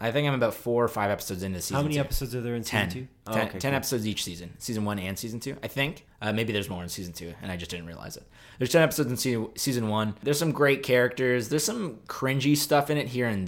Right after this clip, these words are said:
Speaker 1: there, but, uh, Robert Sheehan, who I know, uh, from Misfits, which is a British, uh, like, comedy series.
Speaker 2: Right.
Speaker 1: Uh, he's in the first couple seasons of that show. He really is the all-star in, in this show. He just does such a good job, like,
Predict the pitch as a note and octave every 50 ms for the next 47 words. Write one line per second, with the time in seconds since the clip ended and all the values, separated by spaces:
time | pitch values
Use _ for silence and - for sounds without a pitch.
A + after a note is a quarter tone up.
0 | F2 F2+ F2+ G2 F#2+ G2 G2 G2+ A#2 C3+ D3+ D#3 D3 - - G#2+ G2 G2 - -
1 | - G#2 G2 G2 F#2+ F#2 - - - - - - A2 A#2+ C#3 D3+ E3 D#3+ - -
2 | - - A#2 A#2+ A#2 A2 A2 G2 F#2 F#2 F2+ F2 E2+ - - - A#2 A2 G#2+ G#2+
3 | G2+ F#2 - A2 A2+ B2+ C3 C3 A#2+ A2+ A2+ G#2+ G2 - - - - - F2+ F2+
4 | F2+ - - G#2 G2 G2 F#2+ F#2 E2+ F2 G2+ B2 A#2 - - F2+ F2+ - - -
5 | - - F#2 F#2+ F#2+ F#2 F2+ G#2 G2 F#2+ F#2 - - - - F2 F2 F2 F2 F2
6 | F2 F2 E2+ - F#2 - - F#2+ F#2 F#2 F2+ F2+ F2+ - - F#2+ F#2+ G2 G#2 G#2
7 | - - - - - - A2+ G#2+ G2+ - - - A#2 F#2 F2+ F2 G2+ G#2 G2+ G2
8 | F#2+ - - F#2+ F2+ - - - F#2 - - - G#2 G2 F2 F#2+ F2+ F2 F2 F2
9 | F2+ - - F#2+ F#2+ F#2+ - - - - - - - - B2 C#3 D#3 D3+ D#3 D#3
10 | D3+ C#3 A#2+ A#2 A#2 A#2 A2+ A2 G#2+ G2+ G2 G2+ G2 - - G2+ F#2 F2+ F2 E2+
11 | F#2 - - G2 G2 F#2+ F#2 F#2 F#2 - - F#2 F#2+ F2 E2+ E2 - - - -
12 | B1+ - - - - - - G2+ A2 A2+ A#2 A#2+ - - C3+ B2 A#2+ A2 - -
13 | - A#2+ A2+ - - C3 A#2 B2+ A#2+ A2 F2+ G2+ G#2+ G#2 G#2 G#2 G#2 G#2 F#2+ G2+
14 | F#2 E2